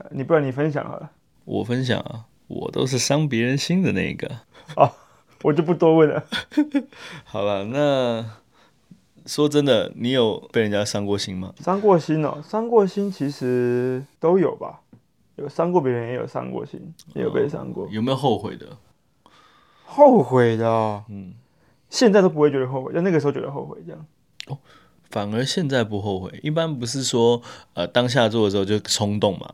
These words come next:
Speaker 2: 就感情用事啊，意气用事，然后
Speaker 1: 啊，我说的
Speaker 2: 事后后悔的。
Speaker 1: 我说的现在是因为也过了好几年了，我可能前两年有后悔，我现在不后悔这样。
Speaker 2: 哦，现在过了。
Speaker 1: 对啊。
Speaker 2: 哦，就是后悔过了就算了，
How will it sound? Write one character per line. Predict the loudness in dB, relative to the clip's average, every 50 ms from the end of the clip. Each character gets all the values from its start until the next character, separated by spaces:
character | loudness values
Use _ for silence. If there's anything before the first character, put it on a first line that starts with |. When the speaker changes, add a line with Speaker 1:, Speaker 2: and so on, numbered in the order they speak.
| -20 -20 -12
Speaker 2:
就 | -12 -12 -10
感 | -8 -10 -10 -8 -8
情 | -8 -8 -8 -8 -6
用 | -4 -4 -4 -4 -4
事 | -4 -4 -2 -2
啊， | -2 -2 -4
意 | -4 -6 -6
气 | -6 -6 -6 -6
用 | -4 -6 -6 -6
事， | -8 -6 -6 -4
然 | -2 0
后 | 0
Speaker 1:
啊， | 0 -2 -4 -10
我 | -8
说 | -2 2 2
的 | 2
Speaker 2:
事 | 4 4 2
后 | 2 2 0 0
后 | 0 -2 -4 -4
悔 | -4 -8 -10
的。 | -8
Speaker 1:
我 | -2
说 | 2 2
的 | 2 2
现 | 2 0 -2 2
在 | 4 4 4 4
是 | 2 0 -8 -4
因 | 0 2 2
为 | 2 2
也 | 0 -2 -2
过 | 2 4 4
了 | 4
好 | 6 4 0
几 | 0 0 -8
年 | -12 -12 -12
了， | -10
我 | -10 -8
可 | -6 -6
能 | -6 -6
前 | -2 -2 0
两 | 2 2
年 | 2 0
有 | -2 -2
后 | -2 -4 -4 -4
悔， | -6 -8 -8
我 |
现 | -6 -6 -4 -6
在 | -6
不 | -6 -10 -12 -10
后 | -8 -8 -8 -8
悔 | -10 -14 -14 _
这 | -18
样。 | -18 -18 -18 -16
Speaker 2:
哦， | -14 -14 -12 -12 -6
现 | -2 -2
在 | -2 -2
过 | -2 -2 -2 -2 -2 -4
了。 | -8 -16 -20 _ _ _
Speaker 1:
对 | -10 -10
啊。 | -10 -10 -12 -16 -20 -20 -20
Speaker 2:
哦， | -20 -20 -20 -20 -20 -20 -20 -16 -10
就 | -8
是 | -8 -4
后 | -2 -2 -2 -2
悔 | -4 -8 -14
过 | -10 -8 -8 -8 -6 -8
了 | -10
就 | -12 -12
算 | -12 -8 -8 -8 -8
了， | -8